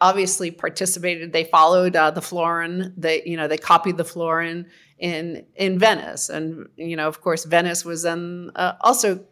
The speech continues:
quite associated with the Renaissance, but everybody remembers Florence because of what Medici did, what he left behind, what,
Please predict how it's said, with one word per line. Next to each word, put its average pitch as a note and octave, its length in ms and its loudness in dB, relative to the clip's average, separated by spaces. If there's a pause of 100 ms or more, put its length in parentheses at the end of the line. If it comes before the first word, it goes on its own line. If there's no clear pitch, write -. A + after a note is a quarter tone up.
(120)
quite F#3 240 2
associated F3+ 500 -2
with E3+ 140 -8
the D#3+ 80 -10
Renaissance, F3+ 540 0
but E3+ 180 -2
everybody G#3 440 4
remembers F3+ 580 -2
Florence E3 680 -2 (220)
because E3+ 540 0
of E3 340 2
what D#3+ 180 0
Medici E3+ 480 -6
did, D3+ 320 2
what D#3 160 0
he D#3+ 140 -8
left E3 520 0
behind, E3 520 -4 (340)
what, F3+ 160 2